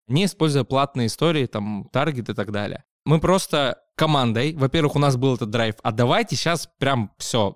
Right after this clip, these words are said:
Мы начали с, э, с ручек, мы начали прям писать всем в Телеграме, там, «Дружище, мы делаем шоу» и так далее. Дошло до того, что мой сокомандник Максим начал отправлять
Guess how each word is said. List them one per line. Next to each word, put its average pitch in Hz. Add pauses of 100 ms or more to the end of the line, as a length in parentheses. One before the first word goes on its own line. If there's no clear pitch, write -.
Мы 131
начали 151
с, -
э, 127
с -
ручек, 123
мы 127
начали 131
прям 120
писать 117
всем 113
в 98
Телеграме, 214 (480)
там, 110
«Дружище, 160
мы 127
делаем 120
шоу» 196
и -
так 113
далее. 110
Дошло 127
до 135
того, 180
что 123 (260)
мой 147
сокомандник 147
Максим 139 (240)
начал 147
отправлять 135